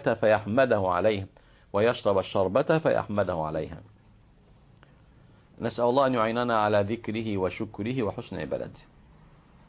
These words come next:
ثم حدثنا الله تبارك وتعالى عن القيامة الصغرى،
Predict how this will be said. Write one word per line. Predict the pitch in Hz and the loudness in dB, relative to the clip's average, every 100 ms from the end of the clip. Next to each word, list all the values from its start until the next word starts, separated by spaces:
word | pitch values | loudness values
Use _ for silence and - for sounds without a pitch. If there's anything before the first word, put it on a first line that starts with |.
| - - - | -20 -20 -6
ثم | 196 170 143 139 156 - - - - - - | 0 2 2 2 0 -4 -18 -20 -20 -20 -8
حدثنا | - 107 107 143 131 117 | -4 0 2 2 2 2
الله | 107 120 113 107 | 2 2 2 0
تبارك | 107 110 117 110 101 | 2 4 4 4 2
وتعالى | 98 104 98 113 113 | 0 0 2 2 2
عن | 104 98 101 | 2 0 -2
القيامة | 98 110 113 107 104 | -6 0 0 0 -4
الصغرى، | 98 - 117 104 92 | -6 -4 -2 2 2